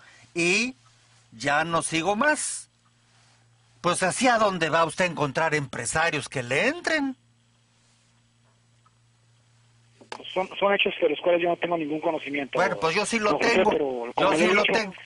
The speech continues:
Speaker 1: Yo
Speaker 2: las
Speaker 1: sí lo
Speaker 2: puras
Speaker 1: tengo.
Speaker 2: complicaciones de, de, de naturaleza técnico-jurídicas, pues, son muy altas.
Speaker 1: Ah, no, no, no. Serán muy altas. Simplemente es la forma en que luego hacemos los negocios, o alguien quiere que hagamos los negocios,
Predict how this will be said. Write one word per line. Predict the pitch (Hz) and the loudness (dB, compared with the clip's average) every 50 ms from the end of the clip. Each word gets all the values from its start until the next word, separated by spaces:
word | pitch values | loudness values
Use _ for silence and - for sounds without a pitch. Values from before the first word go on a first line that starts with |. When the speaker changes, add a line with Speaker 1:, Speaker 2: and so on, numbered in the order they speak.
| - _ | -20 _
Speaker 1:
Yo | 131 147 | -2 -2
Speaker 2:
las | 160 - | 0 0
Speaker 1:
sí | 202 202 | 0 0
lo | 190 | 2
Speaker 2:
puras | 196 214 196 | 2 2 2
Speaker 1:
tengo. | 208 202 160 | 2 0 0
Speaker 2:
complicaciones | - - 98 - 151 - - 170 175 180 185 165 | -2 -6 -8 -6 -6 -4 -4 -4 -4 -2 -2 -2
de, | 160 | 0
de, | 156 147 123 131 135 131 139 139 135 135 127 123 123 123 117 | 0 -2 -2 -4 -6 -4 -4 -2 -2 -2 -4 -4 -6 -8 -8
de | - 143 | -8 -6
naturaleza | 135 131 - 135 143 143 147 170 180 - - 170 - _ | -6 -2 -2 0 0 2 2 0 0 0 0 -2 -2 _
técnico-jurídicas, | 180 175 175 170 156 - 156 143 135 123 117 - _ _ _ _ _ - - 151 165 175 196 202 202 - - - - | -2 -2 -2 -4 -2 0 0 0 2 0 -2 -4 _ _ _ _ _ -2 0 0 2 2 2 2 2 2 0 0 0
pues, | - - | 0 0
son | - 165 165 170 | 0 -2 -2 -2
muy | 165 156 151 | -2 0 -2
altas. | - - - - - - - - - - - _ _ _ - - | -2 -4 -8 -14 -20 -18 -18 -20 -20 -20 -20 _ _ _ -8 -4
Speaker 1:
Ah, | 247 254 254 | -4 -2 -2
no, | 240 240 226 208 185 160 135 113 | -2 -2 -4 -4 -4 -6 -8 -8
no, | 107 110 | -10 -14
no. | 117 - - - 202 220 - 196 | -16 -18 -12 -10 -10 -8 -6 -2
Serán | - 247 269 285 294 | 0 2 2 2 0
muy | 294 269 233 196 208 | 0 -2 -2 0 0
altas. | 202 202 190 - 135 117 - | 0 0 0 -4 -6 -6 -6
Simplemente | - 202 220 220 262 220 185 190 190 185 175 - 214 214 233 - - - - - - - _ | -6 -8 -4 -2 -2 -2 0 0 -2 -2 -2 -2 -4 -4 -4 -6 -12 -20 -20 -20 -20 -18 _
es | - 156 156 175 185 202 196 - - - - _ _ _ _ _ | -4 -2 0 0 0 0 -2 -6 -10 -12 -12 _ _ _ _ _
la | - 123 120 117 | -8 -8 -8 -6
forma | - 160 165 175 180 180 170 185 185 | 0 2 2 4 4 2 0 -2 -4
en | 175 147 | -6 -6
que | - 113 | -8 -10
luego | 110 127 147 151 156 165 151 | -6 -2 -2 -2 -2 -2 -4
hacemos | 123 - 151 143 151 160 165 | -6 -4 -6 -4 -4 -4 -4
los | 160 160 160 151 175 | -4 -6 -6 -6 -6
negocios, | 180 175 175 202 190 156 - 170 180 190 - - - - - - - - - | -4 -2 0 0 0 0 -4 -6 -10 -10 -12 -14 -20 -20 -20 -20 -20 -20 -10
o | - - 139 143 151 | -6 -2 2 2 2
alguien | 165 175 175 175 170 160 | 2 2 0 -2 -4 -6
quiere | 139 - 160 170 170 160 | -6 -6 -6 -6 -6 -6
que | - - 131 | -6 -4 -2
hagamos | 120 135 147 156 165 165 156 | 0 2 0 0 0 -2 -4
los | 147 147 143 | -6 -6 -6
negocios, | 160 175 180 180 202 196 175 151 - 185 202 202 - - | -6 -6 -2 0 0 0 0 -2 -4 -6 -8 -8 -8 -12